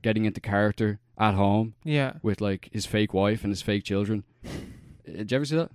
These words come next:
Speaker 2: No.
Speaker 1: The one where he's, like, uh, he puts his son in a bathtub and starts, like, drawing, like, random lines on it and, like, draw-,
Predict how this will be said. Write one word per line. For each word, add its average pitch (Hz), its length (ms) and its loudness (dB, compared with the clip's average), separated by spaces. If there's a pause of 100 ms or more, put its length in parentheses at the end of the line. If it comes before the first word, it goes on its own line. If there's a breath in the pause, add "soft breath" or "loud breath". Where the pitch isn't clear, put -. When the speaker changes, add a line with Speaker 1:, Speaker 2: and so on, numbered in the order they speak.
Speaker 2:
No. 151 280 4 (300)
Speaker 1:
The 123 80 -4
one 123 100 4
where 117 100 6
he's, 110 140 2
like, 104 180 2
uh, 92 380 0
he 107 120 -4
puts 131 200 0
his 113 120 0
son 117 200 2
in 104 120 2
a 98 40 2
bathtub 104 420 2
and 101 80 -4
starts, 101 220 -4
like, 98 140 -8 (680 soft breath)
drawing, 107 300 0
like, 98 160 -2
random 101 320 0
lines 104 320 0
on 107 140 0
it 95 60 -2
and, 95 80 -4
like, 95 120 -4
draw-, 107 220 0